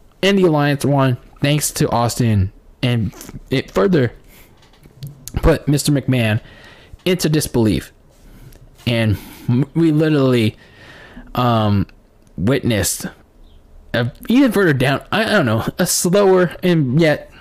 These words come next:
surely more, uh, steady downward spiral of this storyline, and I'll get to wh-, why later.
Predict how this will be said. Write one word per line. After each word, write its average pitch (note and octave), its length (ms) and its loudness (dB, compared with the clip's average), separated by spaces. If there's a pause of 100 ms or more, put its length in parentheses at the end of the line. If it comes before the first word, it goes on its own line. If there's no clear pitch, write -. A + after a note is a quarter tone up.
(120)
surely F3+ 420 2
more, C#3+ 480 2 (560)
uh, G2+ 400 -2
steady B2+ 560 0 (720)
downward C3+ 400 0
spiral A2+ 640 0
of A2+ 160 -2
this - 240 -2
storyline, G#2 640 0 (240)
and G#2+ 300 0 (220)
I'll - 220 -6
get - 240 -4
to G#2+ 460 2
wh-, - 140 -8
why G2 280 0
later. G2+ 380 0